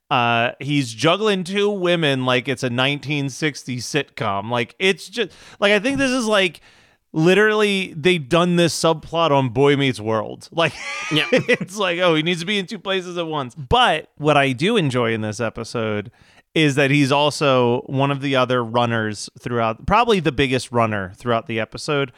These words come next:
Speaker 1: is, um, <laughs> Ryan just dunking on him.
Speaker 2: Mm-hmm.
Speaker 1: Uh, and that has some of my favorite lines. Uh,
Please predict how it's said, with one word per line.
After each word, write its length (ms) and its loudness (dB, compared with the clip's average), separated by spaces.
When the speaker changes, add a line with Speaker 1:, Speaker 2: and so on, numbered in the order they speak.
Speaker 1:
is, 520 2
um, 420 -2
<laughs> 220 -20
Ryan 580 2
just 280 -4
dunking 380 -4
on 220 -14
him. 160 -4
Speaker 2:
Mm-hmm. 320 -8
Speaker 1:
Uh, 440 -2
and 180 -2
that 180 2
has 200 0
some 120 -2
of 100 -2
my 120 0
favorite 360 -4
lines. 440 -6
Uh, 480 -4